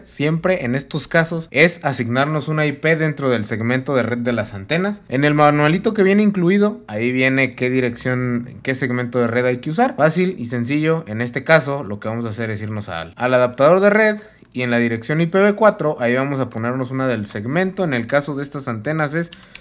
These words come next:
ciento noventa y dos punto ciento sesenta y ocho punto cero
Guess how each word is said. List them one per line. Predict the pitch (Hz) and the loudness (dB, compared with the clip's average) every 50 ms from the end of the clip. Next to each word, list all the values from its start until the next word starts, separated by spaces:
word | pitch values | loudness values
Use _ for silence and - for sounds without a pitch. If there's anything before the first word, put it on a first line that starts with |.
| - - - | -20 -20 -20
ciento | - - 120 120 127 131 131 135 | -12 -6 -4 -2 -2 -2 -4 -4
noventa | 120 110 104 101 95 - 95 | -4 -4 -4 -4 -6 -6 -6
y | 101 | -4
dos | 113 143 165 160 | -2 -2 -4 -4
punto | - - 143 139 131 131 131 | -6 -10 -10 -10 -8 -10 -12
ciento | - - 131 127 123 123 - 123 | -8 -8 -8 -8 -8 -10 -10 -10
sesenta | 113 98 98 92 85 82 - 87 98 | -10 -10 -10 -12 -12 -14 -12 -8 -6
y | 123 | -6
ocho | 143 139 - 160 151 - - _ | -6 -6 -8 -10 -10 -10 -16 _
punto | - 120 127 135 135 131 - - - 113 104 | -8 -6 -4 -4 -6 -6 -10 -10 -12 -12 -10
cero | - - - 180 190 202 208 208 | -8 -4 -2 -2 -2 -2 -4 -6